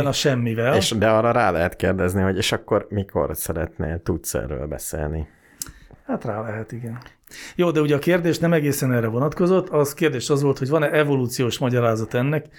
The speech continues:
Speaker 2: Én gondolom, hogy, hogy Kovács István Budapest negyven munkás azt látja emögé, vagy azt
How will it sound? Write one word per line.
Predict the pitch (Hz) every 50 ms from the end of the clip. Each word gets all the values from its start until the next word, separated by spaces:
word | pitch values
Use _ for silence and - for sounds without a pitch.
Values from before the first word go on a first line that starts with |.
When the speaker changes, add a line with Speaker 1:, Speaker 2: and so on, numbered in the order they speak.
| - - -
Speaker 2:
Én | 151 151 156 160
gondolom, | 147 165 170 165 160 160 156 147 139 135 123
hogy, | 123 127 123 120 - - - - - - - _ _
hogy | _ - 127 123
Kovács | - 147 131 131 123 117 -
István | 135 117 - - 135 131 123 123
Budapest | 131 127 123 113 117 127 113 - -
negyven | 135 120 120 123 120
munkás | 123 120 117 117 - 135 127 127 120 -
azt | - 127 - -
látja | - 123 113 - - - 127 117 117 - - - - - _ _ _
emögé, | - 123 123 123 123 131 127
vagy | 123 131
azt | 135 131 127 - -